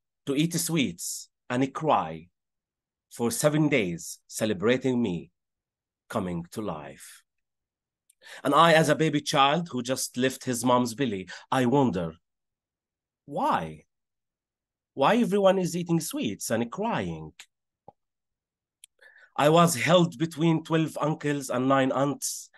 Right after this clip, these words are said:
Everyone held me and kissed me once or twice or three times, from uncles to aunts to cousins. And then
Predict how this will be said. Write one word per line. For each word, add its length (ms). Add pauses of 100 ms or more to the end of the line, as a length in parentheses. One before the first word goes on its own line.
(220)
Everyone 340
held 340
me 260
and 200
kissed 320
me 340 (220)
once 360
or 140
twice 500
or 80
three 220
times, 480 (260)
from 220
uncles 560
to 180
aunts 360
to 140
cousins. 640 (1200)
And 240
then 440